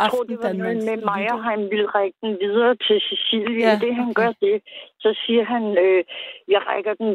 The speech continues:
Speaker 2: videre til, til dig, fordi du er så god til retorik.
Speaker 1: Okay.
Speaker 2: Øh, så jeg tror, det var en joke om ham selv, at han
Speaker 1: Mm.
Speaker 2: ikke kunne læse, og ikke
Speaker 1: Mm.
Speaker 2: havde sine læsebriller på,
Speaker 1: Ja,
Speaker 2: eller sådan
Speaker 1: ja.
Speaker 2: et eller andet, ikke?
Speaker 1: Ja.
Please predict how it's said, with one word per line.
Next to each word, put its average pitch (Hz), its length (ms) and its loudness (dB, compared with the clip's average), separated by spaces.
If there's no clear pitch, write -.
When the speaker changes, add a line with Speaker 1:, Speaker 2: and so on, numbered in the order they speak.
Speaker 2:
videre 226 240 4
til, 220 420 2
til 208 100 0
dig, 170 200 2
fordi 214 220 0
du 214 80 4
er 196 140 4
så 208 180 -2
god 208 200 4
til 220 100 4
retorik. 165 540 0
Speaker 1:
Okay. 214 300 2
Speaker 2:
Øh, 156 580 2
så 196 140 4
jeg 180 180 0
tror, 208 180 0
det 208 120 0
var 214 100 -2
en 185 180 -8
joke 196 260 0
om 214 120 -2
ham 175 240 -4
selv, - 360 -2
at 185 100 -2
han 196 120 0
Speaker 1:
Mm. 220 60 4
Speaker 2:
ikke 202 240 4
kunne 196 140 -10
læse, 160 460 -2
og 170 60 4
ikke 208 120 6
Speaker 1:
Mm. 202 60 4
Speaker 2:
havde 185 220 4
sine 175 200 -8
læsebriller 170 640 -4
på, 165 80 0
Speaker 1:
Ja, 190 80 -4
Speaker 2:
eller 165 220 0
sådan 180 220 2
Speaker 1:
ja. 180 80 2
Speaker 2:
et 170 160 -2
eller 151 160 0
andet, 160 340 4
ikke? 233 140 -2
Speaker 1:
Ja. 170 160 -2